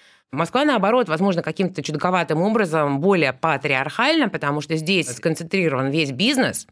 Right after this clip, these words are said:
богатые мужчины разного диапазона возрастного, там, от бизнесменов пятьдесят плюс, э, до их детей.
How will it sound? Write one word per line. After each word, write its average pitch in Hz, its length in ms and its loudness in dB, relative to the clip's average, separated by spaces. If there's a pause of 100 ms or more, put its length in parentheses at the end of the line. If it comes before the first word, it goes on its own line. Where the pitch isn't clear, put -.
(200)
богатые 151 480 0
мужчины 233 480 0
разного 135 520 0
диапазона 143 520 -2
возрастного, 120 580 -4
там, 104 240 -6 (360)
от 170 280 2
бизнесменов 147 600 0
пятьдесят 143 360 -2
плюс, 190 360 2
э, 131 520 0
до 151 220 2
их 139 220 2
детей. 123 440 -6